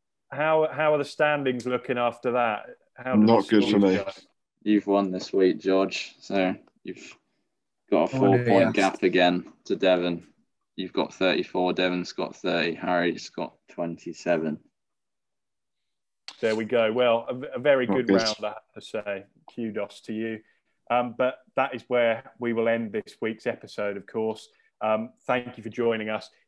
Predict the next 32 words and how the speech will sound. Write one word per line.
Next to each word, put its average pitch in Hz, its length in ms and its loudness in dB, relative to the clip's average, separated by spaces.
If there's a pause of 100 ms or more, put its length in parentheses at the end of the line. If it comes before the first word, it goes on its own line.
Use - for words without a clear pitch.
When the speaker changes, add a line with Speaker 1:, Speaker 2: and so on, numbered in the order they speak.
Speaker 1:
It 131 300 -4
might 139 440 -2
be 113 300 -4 (320)
an 117 80 -4
international 107 720 -8
break 98 300 -4 (320)
next 107 300 -10
week, 110 340 -4
but 107 180 -6 (200)
we 113 120 -4
will 107 140 -8
still 107 640 -6
be 110 60 -10
doing 101 320 -4
an 101 60 -8
episode, 101 640 -8
so 104 240 -4 (280)
keep 113 180 -8
an 107 80 -8
eye 104 140 -4
out 104 160 -10
for 107 80 -8
that. 104 220 -2 (380)
Um, 104 360 -6 (180)
you 101 260 -10
can 107 140 -12
find 107 440 -4
us - 140 -10
on 104 120 -8
Twitter, - 480 -8
of 98 80 -8
course, 101 280 -8